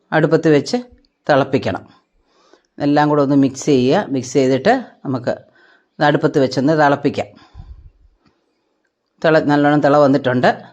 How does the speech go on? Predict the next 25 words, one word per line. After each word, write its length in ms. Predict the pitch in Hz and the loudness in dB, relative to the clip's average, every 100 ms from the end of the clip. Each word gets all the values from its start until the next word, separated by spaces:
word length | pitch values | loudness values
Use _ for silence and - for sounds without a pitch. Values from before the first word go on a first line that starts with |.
| _ _ _ _ _ _ - | _ _ _ _ _ _ -10
നല്ലോണം 320 | 143 147 151 | -4 -2 -2
തിള 140 | 147 147 | 0 2
വന്നതിന് 360 | 147 143 147 | 2 2 0
ശേഷം 460 | 147 135 131 - 240 - _ _ _ - | 0 0 0 0 -4 -6 _ _ _ -2
ഇത് 80 | 151 | 0
അടുപ്പത്ത് 320 | 135 139 143 | 2 0 0
ഒന്ന് 200 | 131 135 - - | 0 -2 -4 -2
വാങ്ങി 300 | 127 139 139 | 0 2 2
വെക്കണം. 500 | 123 139 208 226 - _ _ _ - | 2 0 -2 -4 -16 _ _ _ -8
അതിനുശേഷം 640 | 151 165 160 139 175 226 - - 175 | -4 -2 0 0 0 -6 -6 -4 2
കടുക് 160 | 175 | 4
വറക്കണം. 580 | 156 117 117 90 - _ _ _ _ _ _ - | 4 2 -2 -6 -12 _ _ _ _ _ _ -4
കടുക് 140 | 165 190 | 2 4
വറക്കാൻ 320 | 160 - 151 | 4 2 2
നമുക്ക് 240 | 151 139 | 2 2
വേണ്ടത് 440 | 147 139 139 147 208 | 2 2 2 0 -2
ചെറിയ 360 | 170 147 156 | 0 2 4
ഉള്ളി 440 | 147 131 131 139 - | 4 4 2 0 -2
ചെറുതായിട്ട് 680 | 147 135 135 135 131 139 - | -2 0 2 0 0 -4 -4
അരിഞ്ഞത് 540 | 139 135 135 131 143 220 - - _ - | -6 0 0 2 0 0 -6 -20 _ -4
ഒരു 100 | 165 | 0
മൂന്നാലെണ്ണം 640 | 156 147 143 143 131 131 | 2 4 4 4 2 2
എടുക്കണം. 540 | 123 123 135 185 - - - | 0 0 -2 -4 -6 -20 -10
പിന്നെ 160 | 151 180 | -6 0
കടുക്, 340 | 156 143 135 | 2 2 2